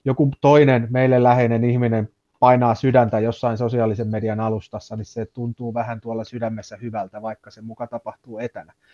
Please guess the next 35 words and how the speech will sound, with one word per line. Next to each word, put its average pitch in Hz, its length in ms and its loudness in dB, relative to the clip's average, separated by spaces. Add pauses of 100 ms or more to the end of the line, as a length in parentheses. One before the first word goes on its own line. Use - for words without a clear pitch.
(200)
Se - 100 -14
sosiaalinen 127 560 2
media 127 320 2
rakentuu 117 540 -2
tavallaan 110 500 -4
tämän 117 260 -4
päälle. 104 400 -4 (580)
Ja 123 180 -2
sit 139 220 0
me 143 80 6
on 139 120 6
opeteltu, 131 500 4 (560)
opetettu 147 580 0
itsemme 131 400 0
siihen, 113 380 -2
tai 113 140 -2
sosiaalinen 120 580 0
media 135 320 6
on 113 120 2
opettanut 110 480 -8
meidät 101 280 -18
siihen, 101 360 -14
että 107 180 -20
sieltä 120 320 -6
saa 127 260 2
sitä 117 180 -6
hyvää 123 400 4
oloa 104 340 0
aina 101 200 -6
niistä 101 340 -14 (340)
sosiaalisen 107 640 0
median 107 480 -2 (200)
sovelluksista 110 800 -2
aika 117 280 0
helpolla. 107 600 -2